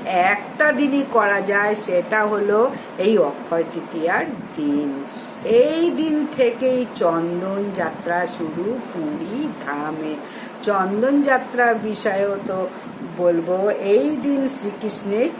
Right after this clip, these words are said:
চন্দন যান-, যাত্রা শুরু। সারা অঙ্গে ভগবানকে চন্দন মাখিয়ে শীতল প্রদান করা হয়। এই চন্দন যাত্রা একুশ দিন ব্যাপী চলে।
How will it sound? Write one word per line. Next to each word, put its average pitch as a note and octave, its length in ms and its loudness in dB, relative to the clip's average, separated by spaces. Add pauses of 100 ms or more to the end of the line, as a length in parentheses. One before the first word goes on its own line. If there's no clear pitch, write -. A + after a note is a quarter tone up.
(120)
চন্দন F3 540 0 (180)
যান-, D#3 380 -2 (380)
যাত্রা F3+ 440 -2 (340)
শুরু। E3 300 -4 (680)
সারা C4+ 640 4 (360)
অঙ্গে A3+ 400 4 (200)
ভগবানকে G3+ 800 0 (220)
চন্দন F3+ 500 2 (120)
মাখিয়ে A#3+ 520 2 (500)
শীতল A#3 680 2 (160)
প্রদান F#3 440 -2 (220)
করা F3 240 0 (100)
হয়। G3+ 240 0 (200)
এই E4+ 100 6 (140)
চন্দন C#4 360 2 (140)
যাত্রা C4+ 320 2 (320)
একুশ C#4+ 400 0 (220)
দিন D#4 220 4 (220)
ব্যাপী G3 420 0 (640)
চলে। F#3 340 4